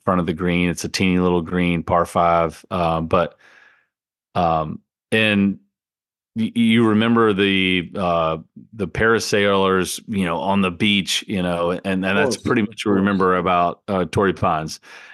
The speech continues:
Speaker 1: And that's cool. It's different. I mean, it's unique. It's not anything that you would see, but, like, y-, you're not gonna go hole for hole in the back nine and be like, "Oh, this is number eleven. This is number twelve." Like, you remember eighteen.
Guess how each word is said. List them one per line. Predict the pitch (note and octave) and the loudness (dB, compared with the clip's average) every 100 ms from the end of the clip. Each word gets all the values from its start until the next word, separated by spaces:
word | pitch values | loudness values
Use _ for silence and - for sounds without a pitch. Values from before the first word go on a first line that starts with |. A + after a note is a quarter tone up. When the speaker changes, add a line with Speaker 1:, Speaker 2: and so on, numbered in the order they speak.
| - | 0
Speaker 1:
And | F#3+ | 2
that's | G#3+ - | 2 0
cool. | - D3 B2 | 2 4 4
It's | A#2+ G#2 | 2 0
different. | A#2 - A#2 G#2+ | 0 0 -2 0
I | |
mean, | G#2+ G#2 | 0 0
it's | G2 - | 0 0
unique. | G#2+ G2+ G2+ F#2+ G#2 | 2 2 2 0 -2
It's | - | -2
not | G#2 F#2+ - | 0 -2 -2
anything | G2 F#2+ F#2+ | -2 0 0
that | F#2 | -2
you | F#2+ | 0
would | F#2 D#2+ | -2 -2
see, | A2 G2 | 0 0
but, | F#2 F#2 F2 - - - - | 0 -2 -4 -12 -20 -20 -2
like, | G#2+ G2 - _ - | -2 -2 -8 _ 0
y-, | B2+ - | 0 2
you're | C3 C3+ | 2 2
not | C#3 | 2
gonna | C3+ A2+ | 0 0
go | G2 A2 G#2 | 2 2 2
hole | F2 A2+ | 2 0
for | G2 A2 | 2 -2
hole | F2+ G#2+ G#2+ G2 | 0 2 4 2
in | F#2 | 2
the | |
back | F2 G2+ F#2+ - | 0 0 0 -2
nine | G2+ F#2+ | -2 0
and | F#2 | -2
be | G2 | -2
like, | - | -2
"Oh, | B2 A#2 | -2 -2
this | A2+ A2 | -2 0
is | |
number | A#2 A2 A2 | 0 2 2
eleven. | G#2 A2+ G2 F2 | 2 0 0 -2
This | F2 G2 | -4 -4
is | |
number | A2 G#2 | -2 -2
twelve." | - A#2 G#2+ F#2+ E2+ | -2 0 2 0 -2
Like, | F#2 F2 - - - - _ - | -4 -4 -8 -20 -20 -20 _ 0
you | A2+ | 2
remember | A2+ A2+ G#2+ G#2+ G#2 F2 - _ G#2 | 4 4 4 4 2 0 -10 _ -2
eighteen. | G#2 - E2+ C#2+ | -2 -2 -6 -8